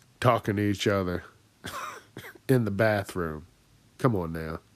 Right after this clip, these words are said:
Or the worst is when you're at the urinal. Like, "Come on, man, I got my dick in my hand." And you're asking me fucking goofy questions. <laughs> "Hey, I like your glasses. Can you not stare into my eyes while I'm taking a piss?"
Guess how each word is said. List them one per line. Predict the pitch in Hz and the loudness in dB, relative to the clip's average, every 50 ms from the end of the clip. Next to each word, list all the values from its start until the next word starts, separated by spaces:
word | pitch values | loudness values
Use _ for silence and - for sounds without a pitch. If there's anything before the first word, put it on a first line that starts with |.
| _ _ _ _ _ _ _ _ - | _ _ _ _ _ _ _ _ 4
Or | 143 147 143 | 6 6 6
the | 135 | 6
worst | 120 127 147 180 214 214 - - - | 6 6 6 6 6 4 2 4 2
is | 127 113 113 | 4 4 6
when | 135 135 139 | 4 6 6
you're | 139 139 156 | 6 6 6
at | 170 165 | 6 4
the | 160 139 | 4 4
urinal. | 127 135 165 214 240 226 143 110 98 90 87 85 - - - _ _ _ - | 6 6 6 6 6 4 2 0 -2 -4 -6 -8 -12 -18 -20 _ _ _ 0
Like, | 147 175 160 - | 2 2 2 6
"Come | - 214 214 | 6 6 6
on, | 196 147 127 | 6 6 6
man, | 127 135 156 165 160 | 6 6 6 6 4
I | 175 | 4
got | 180 180 143 | 4 4 4
my | 127 117 | 4 2
dick | 107 95 139 165 - - | 4 6 4 6 6 4
in | 117 | 2
my | 110 104 | 2 2
hand." | 101 113 107 101 98 107 127 127 - _ _ _ _ _ _ _ _ _ _ _ _ - | 2 2 2 2 2 0 -2 -2 -6 _ _ _ _ _ _ _ _ _ _ _ _ 2
And | 110 123 | 4 6
you're | 135 135 | 6 6
asking | 123 120 131 131 - - 165 120 | 6 6 4 4 4 4 4 6
me | 120 127 127 | 6 6 6
fucking | 120 - 139 135 117 117 113 110 | 6 6 4 4 4 4 2 4
goofy | 117 127 120 - 123 110 | 4 2 4 2 0 2
questions. | - 143 139 135 117 - - - 82 82 - - _ _ _ _ _ _ _ _ _ - - - - - | 4 4 4 4 2 -2 -6 -8 -8 -8 -10 -14 _ _ _ _ _ _ _ _ _ -20 -16 -14 -12 -12
<laughs> | - - - - - - - - - - 104 - - - - - | -12 -12 -8 -8 -8 -8 -8 -12 -10 -12 -12 -12 -12 -10 0 6
"Hey, | - 254 240 | 6 8 8
I | 214 | 8
like | 190 185 226 220 - | 6 6 6 6 6
your | 202 156 | 4 6
glasses. | 160 196 220 254 262 220 - 123 104 95 - - - - - _ - | 6 6 6 6 4 2 2 0 -2 -2 -4 -12 -20 -20 -20 _ 4
Can | - 196 | 6 8
you | 220 254 | 8 8
not | 240 254 247 233 - | 8 6 4 4 4
stare | - - 180 170 180 190 | 6 8 8 8 8 6
into | 170 - - 175 | 4 6 4 6
my | 156 147 147 120 | 6 6 4 6
eyes | 127 131 135 143 147 147 151 | 6 6 6 6 4 4 4
while | 147 131 127 | 4 4 4
I'm | 127 | 4
taking | 123 - 143 135 143 139 | 6 6 4 6 6 4
a | 127 | 2
piss?" | 113 - 131 139 165 190 - - - | 4 4 4 6 4 4 2 -4 -12